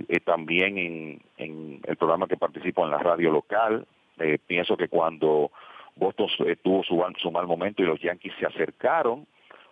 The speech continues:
todo el mundo como que saltó a conclusiones muy rápido de, bueno, el calendario de los Yankees es muy cómodo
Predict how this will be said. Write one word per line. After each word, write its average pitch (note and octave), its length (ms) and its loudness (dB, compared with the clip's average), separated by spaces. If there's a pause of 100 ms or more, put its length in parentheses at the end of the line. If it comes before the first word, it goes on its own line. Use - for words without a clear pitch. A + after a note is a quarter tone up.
(120)
todo - 140 -4
el B2 80 -4
mundo B2 240 0
como G#2 240 -2
que F#2 220 0
saltó G2+ 420 0
a G2+ 60 -2
conclusiones F2+ 720 0
muy F2 220 -4
rápido F#2 440 2
de, E2 60 4
bueno, A#2+ 400 0
el F2 80 -4
calendario E2 480 0
de F2 40 2
los D#2 140 -2
Yankees F2 340 -6
es D#2 120 -2
muy E2 180 -10
cómodo G2+ 600 0